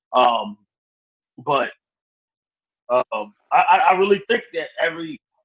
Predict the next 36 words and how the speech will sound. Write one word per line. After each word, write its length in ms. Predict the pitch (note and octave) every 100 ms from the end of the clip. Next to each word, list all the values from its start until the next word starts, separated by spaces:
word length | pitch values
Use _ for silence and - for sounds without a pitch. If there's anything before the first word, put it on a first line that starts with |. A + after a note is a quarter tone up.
| _
every 280 | E3+ F#3+ F#3
African-American, 880 | E3+ C#3+ - D3+ E3 E3 D3 C#3+ C3 _
you 140 | C#3 - _ _
know, 280 | C#3+ C3+ B2+ B2+ - _
male 280 | C#3+ E3+ F3
or 80 | E3+
female, 600 | F3+ F3 E3 D3+ C#3+ C3 - _ _ _ _
um, 580 | C3+ C3+ C3 B2 G#2+ A2 _ _ _ _ _ _ _ _ _
you 60 | C3+
know, 180 | C#3 C3 B2+ - _ _ -
they, 160 | D3+ D3
they 220 | D#3+ D#3+
need 280 | F3+ C#4+ A#3
it. 120 | -
Like, 200 | C3 B2
you, 140 | F3 G3+ F3
you 140 | F3 - _ C#3
need 220 | E3 G#3
to 60 | G3+
take 200 | G3+ G3
that 180 | F#3 -
course 420 | F#3 E3+ C#3 - -
to 60 |
learn 320 | C#3+ E3 D3+ - _ _ _ _ _ _ _ _ _ _ _ -
to, 220 | C#3+ D3 - -
to 120 | C#3+
carry 340 | - D3 C#3+
your 120 | C#3
weapon, 320 | C3+ - A#2+ B2
because 360 | C3 D#3+ D3+ E3
if 120 | C#3+
you 140 | G3
don't, 320 | F3+ A#3 B3 - _
then, 220 | F#3 F#3 F#3
you 60 | - _
know, 100 | -